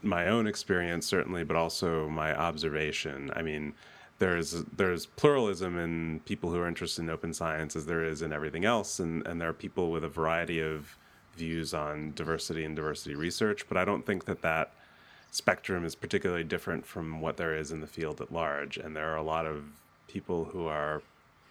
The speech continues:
very supportive of diversity research and actually who do diversity research themselves who've been active in open science. So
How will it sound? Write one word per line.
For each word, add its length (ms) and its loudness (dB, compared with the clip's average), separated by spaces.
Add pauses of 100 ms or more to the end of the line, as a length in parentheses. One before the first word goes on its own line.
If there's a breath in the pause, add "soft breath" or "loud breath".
(240 soft breath)
very 500 2
supportive 600 2
of 440 0 (960 loud breath)
diversity 520 2
research 580 0
and 160 -2
actually 560 0
who 80 -2
do 280 2
diversity 480 -2
research 400 -4
themselves 520 -2
who've 120 -10
been 100 -4
active 500 -4
in 400 -6
open 260 -6
science. 460 -4
So 320 0